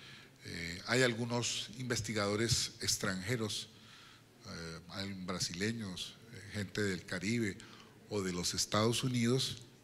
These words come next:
que han hecho tesis doctorales a los cuales también queremos invitar.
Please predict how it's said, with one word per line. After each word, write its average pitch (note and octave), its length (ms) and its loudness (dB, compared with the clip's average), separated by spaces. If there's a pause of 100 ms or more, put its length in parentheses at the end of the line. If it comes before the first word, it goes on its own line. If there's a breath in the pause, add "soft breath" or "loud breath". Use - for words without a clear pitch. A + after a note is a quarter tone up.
(180)
que G2 140 -2
han F#2+ 140 0
hecho G2+ 220 0
tesis - 640 2 (400 loud breath)
doctorales G#2 760 4 (300 loud breath)
a G2+ 60 -4
los G2 180 2
cuales G2+ 360 4
también F2 340 -2
queremos G2+ 520 0
invitar. F#2+ 500 0